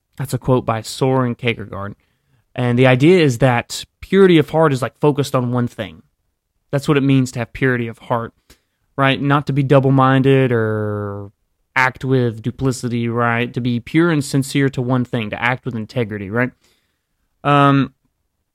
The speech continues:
the pure in heart, this phrase in, in that Jesus is using here in Greek, I think the idea of what it's pulling out is, and what it's wanting you to realize is that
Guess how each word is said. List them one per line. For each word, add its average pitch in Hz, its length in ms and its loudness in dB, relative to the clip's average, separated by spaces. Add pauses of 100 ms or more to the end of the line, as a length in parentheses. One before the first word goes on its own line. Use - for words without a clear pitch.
(380)
the 123 120 -10
pure 233 300 0
in 170 80 4
heart, 143 480 0
this 139 260 -4
phrase 160 720 0 (160)
in, 127 400 -2
in 123 520 0 (180)
that 120 220 -4
Jesus 135 400 0
is 120 160 -4
using 147 260 0
here 160 340 -2
in 123 220 -4
Greek, 135 500 -4 (120)
I - 40 -20
think 160 220 -4
the 147 140 2
idea 139 440 2
of 123 120 -4
what 123 160 0
it's - 160 -12 (100)
pulling 156 400 0
out 131 560 -2
is, 120 400 -4
and 123 160 -6
what 131 140 -2
it's - 100 -12
wanting 131 240 -2
you 127 80 0
to 117 100 -4
realize 117 600 -4
is 113 80 -10
that 110 240 -6